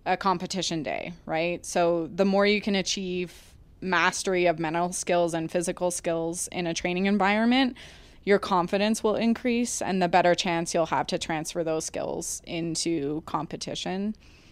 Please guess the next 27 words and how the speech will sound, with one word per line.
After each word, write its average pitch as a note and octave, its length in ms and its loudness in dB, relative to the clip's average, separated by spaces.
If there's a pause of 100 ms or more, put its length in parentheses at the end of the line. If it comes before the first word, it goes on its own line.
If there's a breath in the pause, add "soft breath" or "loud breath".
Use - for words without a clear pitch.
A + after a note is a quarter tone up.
(500 loud breath)
The G#3 140 12
last G#3 400 12
thing, C4 300 6
uh, F#3 440 2
remember A#3+ 440 8
that A#3 200 10
mind-body G#3 540 4
connection E3+ 560 -2
that D#3 160 -2
we've F3 160 0
been E3+ 160 -2
talking F3+ 380 0
about. F#2+ 380 -2
There F3+ 120 6
are E3+ 140 8
several F#3+ 400 8
mental E3+ 260 6
skills E3+ 460 4
that E3 160 4
can F3 160 -4
impact E3+ 640 -2
your D#3+ 100 2
ability D#3+ 460 0
to - 320 -8
adapt D#3+ 600 -2
from F#3 220 -6
training F3 540 -4